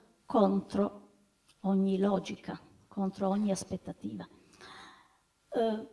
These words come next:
tornando al, alla nostra rilettura di questi pochi versi,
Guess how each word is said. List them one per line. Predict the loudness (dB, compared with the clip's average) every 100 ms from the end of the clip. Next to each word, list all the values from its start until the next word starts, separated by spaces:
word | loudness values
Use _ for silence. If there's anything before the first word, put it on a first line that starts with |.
| -20 _ _
tornando | 8 10 8 8 4 4 2 0 -20 -20 _ -8
al, | -4 -2 -2 -2 -6 -8 -16 -20 -20 -20 -20 -20 -20 -6
alla | 0 2
nostra | 2 0 -4 -4 -4 -12 _ _ _ _ -10 2
rilettura | 4 6 4 2 2 6 6 4
di | -2
questi | -4 -6 -6 -6 -8
pochi | 0 0 2 2
versi, | 2 2 0 -2 -4